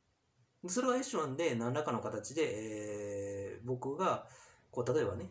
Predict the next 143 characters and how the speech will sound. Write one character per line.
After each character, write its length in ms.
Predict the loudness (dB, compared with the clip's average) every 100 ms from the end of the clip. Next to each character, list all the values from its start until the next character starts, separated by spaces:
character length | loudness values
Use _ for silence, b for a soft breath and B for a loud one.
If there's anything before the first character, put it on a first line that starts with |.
| -4
こ 340 | 0 2 2 0
う 20 |
考 280 | -2 -2 0
え 80 |
な 140 | 2 2
が 80 | 2
ら、 340 | 0 -2 -8 B B B B B B
「う 40 | -10
ん、 280 | -8 -4 -2
ま 140 | -2
あ、 40 |
そ 140 | 0 0
れ 80 | 2
だ 80 |
っ 80 | 0 -4
た 100 | -4
ら 260 | -4 -8 -6
佳 100 | -4
子 140 | -2
さ 100 | -2
ま 140 | -2 -4
が 100 | -2
見 140 | -2
捨 100 | -2
て 40 |
た 100 | -4
こ 100 | -4
と 100 | -6 -6
に 80 |
な 80 | -4
る 80 | -2
し」 160 | -2 -4
と 80 | -2
か 100 | -2
も、 140 | -2
家 140 | 2 2
の 80 | 4
横 220 | 2 2
を 60 |
通 120 | 2 0
り 60 |
過 120 | 0
ぎ 60 | -2
た 100 | -4 -6 -6 -6 -4
件 140 | -2 -2
で 100 | -2
す 140 | -4 -4
よ。 60 | -4 -6 -4
そ 140 | 0 2
れ 60 |
を、 100 | 4
ま 220 | 4 4
あ、 200 | 4 0
ず 100 | 6
ー 200 | 8 8
っ 20 | 4
と 100 | 2
記 120 | 2
録 120 | 2 2
化 120 | 2
さ 140 | 2 2
れ 100 | 2
て 160 | 2
い 40 | 0 2
て、 260 | 4 6 4 0 B B B 2
ま 60 |
あ、 40 | 2
そ 100 | 4
れ 80 | 4
ま 100 | 4
で 80 |
の 60 | 4
詳 180 | 6 6
細 240 | 8 6
と 80 | 6
か、 120 | 2
い 80 | 0
き 60 | 0
さ 140 | -2
つ 500 | 2 4 4 4 2
と 100 | 2
か、 100 | 0
経 180 | 2 2
緯 60 | 2
と 80 | 0
か、 120 | -2
い 100 | 0
ろ 120 | 0
い 40 |
ろ 200 | 0 -2
あ 80 | -4
り 80 | -2
ま 140 | 0
す 100 | 0
か 120 | -2 -4
ら、 180 | -4 -6
普 100 | -6
通 100 | -4
は 80 | -2
話 260 | 0 0
し 80 | 0
合 40 | -2
い 40 |
な 100 | -2
ん 60 | -4
で 80 |
す 120 | -6 -6
け 60 |
ど 100 | -6
も、 340 | -4 -4 -4 -6
ま 340 | -4 -2 0
あ、 20 |
だ 100 | 0
か 80 | -2
ら 40 |
そ 120 | 0 2
う 40 |
い 40 |
う 60 | 2
よ 40 |
う 40 | 2
な 80 | 0
内 180 | 0
容 60 | 0
を 40 |
コ 140 | -2 -2
ン 60 |
ピ 80 | -2
ュ 20 |
ー 40 | -2
タ 60 |
ー 40 | -2
が 60 |
強 160 | 0 -2
引 60 | -2
に 140 | -2
よ 100 | -2
ぎ 80 | -2
ら 80 | -4
せ 120 | -4
て 100 | -6
く 120 | -6
る。 120 | -10